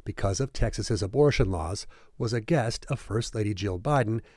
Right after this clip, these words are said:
at the State of the Union address Tuesday night. Amanda Zurawski and her husband Josh joined Biden in her viewing box for the president's annual speech in order to highlight the administration's desire to address abortion access,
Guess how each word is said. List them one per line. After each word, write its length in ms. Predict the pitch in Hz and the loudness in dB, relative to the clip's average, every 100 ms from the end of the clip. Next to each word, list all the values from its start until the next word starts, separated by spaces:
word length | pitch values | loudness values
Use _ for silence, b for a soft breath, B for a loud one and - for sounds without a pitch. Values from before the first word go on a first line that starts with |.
| b | b
at 120 | 104 - | -10 -6
the 80 | |
State 400 | 95 - 113 120 - | -6 -2 -2 -2 -2
of 100 | 160 | -2
the 100 | 160 | 0
Union 300 | 117 113 117 | 2 0 0
address 380 | 131 104 95 - | -2 -2 -2 -2
Tuesday 340 | - 85 104 | -4 -4 -2
night. 380 | 107 123 101 - - - - - _ _ - | 2 2 0 -12 -18 -20 -20 -20 _ _ 2
Amanda 380 | 120 131 151 | 6 6 8
Zurawski 760 | 131 117 127 139 139 - 92 - | 6 6 6 6 4 2 -2 0
and 80 | 107 | 2
her 120 | 117 | 2
husband 440 | - 135 123 160 | 2 0 2 2
Josh 420 | 120 92 87 101 - - | 4 2 2 -2 -4 -4
joined 420 | 131 117 147 156 | 2 4 4 4
Biden 320 | 123 110 113 | 2 2 0
in 140 | 117 90 | 0 0
her 160 | 113 | 0
viewing 300 | 120 147 117 | 4 6 6
box 300 | 95 90 104 | 4 -2 -4
for 140 | - 120 | -4 -4
the 80 | |
president's 560 | - - 101 113 123 - - | 0 0 2 0 0 -2 -2
annual 380 | 101 101 123 151 | 0 2 2 0
speech 440 | - 127 117 - B B | -2 0 0 -2 B B
in 140 | - 101 | -10 -2
order 260 | 117 120 151 | 2 2 2
to 140 | 170 | 0
highlight 440 | 135 147 123 123 | 2 4 4 0
the 100 | - | 2
administration's 640 | 131 110 110 - 107 87 92 | 2 2 0 0 -2 0 -2
desire 580 | 117 110 156 131 107 104 b b | -2 0 2 4 2 -2 b b
to 120 | - | -2
address 400 | 90 90 107 110 | -2 0 0 0
abortion 420 | 135 139 156 - 98 | 0 4 4 4 -2
access, 540 | 87 - - - - | -2 -6 -10 -10 -14